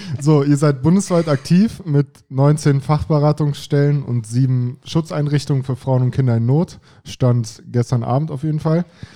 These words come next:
Und, äh, ihr seid an sich eine Beratungsstelle für Frauen und transidente Personen in der Prostitution und für Betroffene von Menschenhandel.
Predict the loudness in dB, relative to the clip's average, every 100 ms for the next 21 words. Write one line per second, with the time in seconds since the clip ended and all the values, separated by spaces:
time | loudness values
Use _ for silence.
0 | -20 -20 -18 -2 2 2 0 0 2 2
1 | 2 2 2 -2 -4 -2 -2 0 0 2
2 | 0 0 -2 0 -2 -2 -6 -2 0 2
3 | -2 -4 -6 -6 -4 -4 -2 0 0 -2
4 | -2 -2 0 2 2 -2 -2 -2 -2 -2
5 | -4 -6 -6 -2 0 0 -4 -6 -2 -2
6 | -2 -8 -20 _ _ _ _ -4 -2 -2
7 | -4 -6 -6 -6 -6 -6 -6 -8 -4 -4
8 | -2 -2 -2 -6 -10